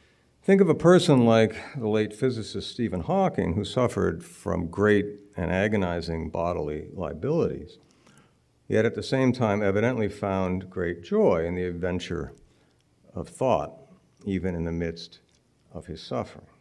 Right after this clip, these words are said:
Or think closer to home of many Christian martyrs, including some in our own time, who have undergone the cruelest tortures,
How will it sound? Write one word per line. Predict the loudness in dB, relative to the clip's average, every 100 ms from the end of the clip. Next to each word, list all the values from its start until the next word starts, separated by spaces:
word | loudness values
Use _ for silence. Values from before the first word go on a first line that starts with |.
| _ _ _ _ _ _ _ _ _ _ _ _ _ _ _ -4
Or | -2
think | 4 4 6
closer | 4 4 4 2
to |
home | 4 4 4
of | 4
many | 4 2 2
Christian | -2 -6 -4 0
martyrs, | 2 4 2 2
including | -2 -2 -2 -2
some | -4 -4 -4
in | -2
our | -2
own | -4 -4
time, | -6 -4 -4 -6 -8 -10 -14 -8
who | -6
have | -4
undergone | -2 -4 -4 -2 -2 -4 -10 -14
the | -16
cruelest | -6 0 0 0 -4 -16 _ _ _ _
tortures, | -6 -4 -4 -12 -18